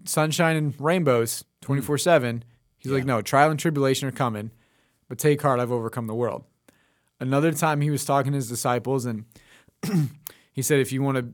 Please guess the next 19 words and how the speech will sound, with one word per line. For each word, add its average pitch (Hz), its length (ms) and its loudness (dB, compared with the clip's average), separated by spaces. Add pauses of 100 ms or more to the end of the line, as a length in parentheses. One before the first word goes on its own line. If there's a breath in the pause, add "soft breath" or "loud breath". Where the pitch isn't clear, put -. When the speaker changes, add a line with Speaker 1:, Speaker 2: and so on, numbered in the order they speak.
Speaker 1:
truly 156 340 2
be 127 160 -4
my 120 140 0
disciple, 123 460 -2
you 123 100 -4
must 110 200 -8
take 131 200 -4
up 120 120 -6
your 120 100 -8
cross, 107 380 -2
deny 113 260 -4
yourself, 110 360 -6
and 107 100 -14
follow 104 240 -2
me." 117 300 -4 (1120 soft breath)
And 131 260 -2
I 135 120 -2
think 156 320 -2
that 131 380 2